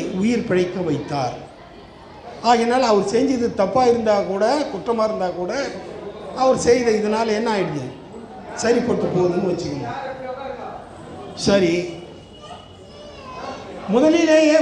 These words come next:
பூதனை என்ற அந்த பெண்ணை கொன்றாரே, அது தப்பு இல்லையா அப்படின்னு சில பேர் கேட்பார்கள்.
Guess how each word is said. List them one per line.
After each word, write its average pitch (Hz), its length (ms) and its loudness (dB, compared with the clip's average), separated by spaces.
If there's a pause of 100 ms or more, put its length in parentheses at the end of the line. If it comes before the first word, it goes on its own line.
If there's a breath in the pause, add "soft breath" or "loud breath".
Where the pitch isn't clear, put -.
(120)
பூதனை 285 400 2
என்ற 254 240 0
அந்த 220 200 0
பெண்ணை 269 500 0
கொன்றாரே, 180 540 0 (1300)
அது 233 260 2
தப்பு 208 320 2
இல்லையா 170 420 0 (260)
அப்படின்னு 226 340 -2
சில 226 140 0
பேர் 214 220 0
கேட்பார்கள். 180 540 -2